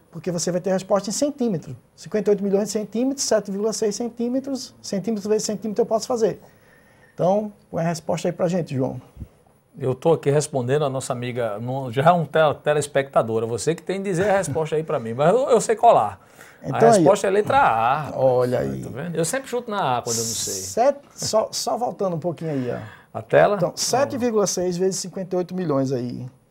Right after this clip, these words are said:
Speaker 1: na, na
Speaker 2: Sim.
Speaker 1: resposta. Volta aí na resposta.
Speaker 2: A resposta.
Speaker 1: Pronto. Ó, sete vírgula seis vezes cinquenta e oito milhões deu quatrocentos e quarenta milhões e oitocentos mil centímetros.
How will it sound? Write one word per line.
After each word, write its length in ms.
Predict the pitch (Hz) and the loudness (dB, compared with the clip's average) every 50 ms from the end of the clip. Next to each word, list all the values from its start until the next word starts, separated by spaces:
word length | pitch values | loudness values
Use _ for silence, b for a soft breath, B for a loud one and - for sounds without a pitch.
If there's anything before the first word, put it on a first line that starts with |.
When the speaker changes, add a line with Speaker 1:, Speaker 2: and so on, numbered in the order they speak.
| _ _ _ _ _ _ _ _ _ - | _ _ _ _ _ _ _ _ _ -14
Speaker 1:
na, 260 | - 135 135 139 139 135 | -8 -6 -4 -4 -2 -2
na 120 | 135 135 | -4 -4
Speaker 2:
Sim. 220 | 147 147 117 117 | -2 -2 -2 -2
Speaker 1:
resposta. 340 | 113 117 113 110 - - 107 110 117 | -2 -2 -2 -4 -8 -12 -16 -14 -12
Volta 240 | 120 127 135 135 143 | -10 -8 -6 -6 -6
aí 60 | 131 | -4
na 80 | 131 | -4
resposta. 540 | 131 139 131 - - 117 117 110 - - - | -6 -6 -8 -8 -8 -8 -8 -10 -14 -18 -14
Speaker 2:
A 40 | - | -12
resposta. 580 | 92 92 92 - - 104 107 123 135 - - 151 147 | -12 -12 -10 -12 -10 -10 -10 -10 -10 -14 -18 -14 -6
Speaker 1:
Pronto. 420 | - 156 143 127 120 123 - - _ _ _ _ _ | -2 -2 -2 -2 -2 -6 -12 -18 _ _ _ _ _
Ó, 220 | - 147 123 127 | 0 2 2 2
sete 400 | - - - - 196 226 226 - | 0 -2 -2 0 0 0 0 -2
vírgula 280 | 208 190 202 190 185 175 | -2 -2 -2 -2 -2 -2
seis 260 | - - 180 180 175 | -2 -2 0 0 0
vezes 160 | 170 196 170 | -2 -2 -4
cinquenta 300 | - 196 170 190 170 170 | -4 -6 -8 -6 -6 -4
e 20 | 170 | -4
oito 120 | 160 165 | -4 -4
milhões 640 | 165 156 143 135 139 160 165 160 151 - - - b b b b b b b b b - | -2 0 0 2 2 0 0 -2 -4 -6 -8 -14 b b b b b b b b b -4
deu 200 | 147 151 175 165 | 0 2 2 2
quatrocentos 520 | 165 - 185 190 185 - - 208 220 - | 2 2 2 2 2 0 -2 -2 -2 -4
e 40 | 226 | -4
quarenta 320 | - 196 196 196 190 - | -4 -2 -4 -2 -2 -4
milhões 380 | 180 175 170 160 160 170 190 175 | -4 -2 0 0 0 0 0 0
e 80 | 170 180 | 0 -2
oitocentos 480 | 175 175 165 - 180 185 180 185 - 156 | -2 -2 -4 -6 -6 -6 -6 -8 -8 -6
mil 220 | 147 151 175 208 | -4 -2 -2 -2
centímetros. 880 | 202 - 208 202 180 - 139 135 135 135 131 143 73 87 - - - | -4 -4 -6 -6 -6 -4 -4 -4 -2 -4 -6 -8 -12 -14 -14 -16 -18